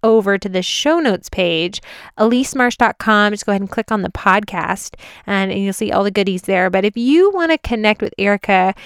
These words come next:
uh, Erica's Instagram is Erica Boschko. So that's E R I K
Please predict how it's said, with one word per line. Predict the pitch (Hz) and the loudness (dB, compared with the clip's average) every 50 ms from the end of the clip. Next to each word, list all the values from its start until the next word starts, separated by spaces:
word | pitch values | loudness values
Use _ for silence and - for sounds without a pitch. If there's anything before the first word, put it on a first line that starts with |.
| - - - - | -20 -20 -6 -2
uh, | 196 196 196 - | 0 0 0 0
Erica's | - 208 226 226 - 247 - | 0 0 0 0 -2 -4 -2
Instagram | - 208 214 208 - 214 214 214 208 208 208 208 - | -4 -6 -6 -6 -6 -6 -2 0 0 0 0 0 -2
is | - 190 185 - _ - | -4 -4 -4 -6 _ -4
Erica | 196 190 202 220 - - 254 | -2 0 0 0 0 -2 -4
Boschko. | 190 - 180 160 160 196 220 - - - - 285 285 302 311 302 | -2 -2 0 2 2 2 2 0 -4 -2 0 2 4 4 2 0
So | - - 190 | -2 -2 0
that's | 196 185 180 - - - _ | 0 0 0 -2 -8 -16 _
E | - 233 233 - | -10 -8 -6 -2
R | - 214 202 196 - | 0 0 2 2 2
I | - 190 190 190 185 - | 0 0 0 0 -2 -6
K | - - - 208 196 190 190 | -10 -6 -2 -2 0 0 -2